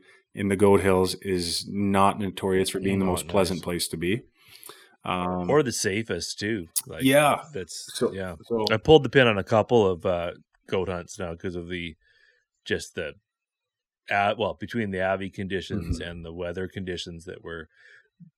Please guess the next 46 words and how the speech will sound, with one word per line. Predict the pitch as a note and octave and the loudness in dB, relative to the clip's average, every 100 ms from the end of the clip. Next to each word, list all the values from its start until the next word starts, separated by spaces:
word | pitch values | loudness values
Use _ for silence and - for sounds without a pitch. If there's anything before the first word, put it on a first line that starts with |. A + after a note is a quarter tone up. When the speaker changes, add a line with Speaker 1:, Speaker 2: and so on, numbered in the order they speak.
| _ | _
Speaker 2:
but | A2+ F2+ | -6 -4
that | F#2 F2 | -6 -6
were | F#2+ | -8
just | F2 D#2+ | -8 -6
rolling | F#2+ F2+ F2 | -4 -2 -4
in | F2+ | -4
on | F2 F2 | -6 -6
us. | E2+ - | -6 -8
I | |
was | E2 F2 | -10 -12
like, | E2+ | -12
"This, | F#2+ E2+ - - - | -12 -12 -16 -20 -20
you | G#2 | -12
can't | G2+ F2 D#2 | -8 -8 -10
do | F2 E2 | -12 -10
it. | - _ _ - | -12 _ _ -20
It's | D#2+ - | -20 -20
just | D#2+ - | -18 -14
too | F2+ D2+ | -14 -14
scary." | - - F2 E2+ C#2 F#2 - | -18 -14 -12 -12 -14 -18 -12
Speaker 1:
Yeah. | F#2 D#2+ D#2 - | -6 -6 -6 -14
Speaker 2:
Like | - A2 | -8 0
Speaker 1:
And | A#2 A#2+ B2 | 2 2 -2
I, | G2 - | -4 -6
I | |
think | A2+ - C3 | -2 2 4
that's, | F#2+ G2 - - | 4 2 0 -8
to | - | -8
be | G2 F#2+ | -6 -4
perfectly | F#2+ F#2 - G2 | -4 -4 -4 -8
honest, | F2+ | -6
that's | F2+ | -10
part | - F#2 | -8 -8
of | F#2+ | -6
the | F2+ | -6
allure | E2 E2 F2+ | -6 -8 -10
to | - | -8
me. | G#2 A#2 A#2+ _ _ _ _ _ | -6 -6 -10 _ _ _ _ _
I | - | -14
think | - G2+ | -10 -6
I'm | G2 F2+ | -6 -6
a | |
sucker | - F#2 - | -6 -6 -6
for | F2 E2 | -8 -12
punishment. | - E2+ F2+ G#2+ A2 - _ - - - - _ - | -10 -10 -8 -10 -10 -14 _ -20 -20 -20 -20 _ -2
Um, | F#2+ F#2+ F#2 F#2 F2+ F2+ | 2 4 4 2 -2 -6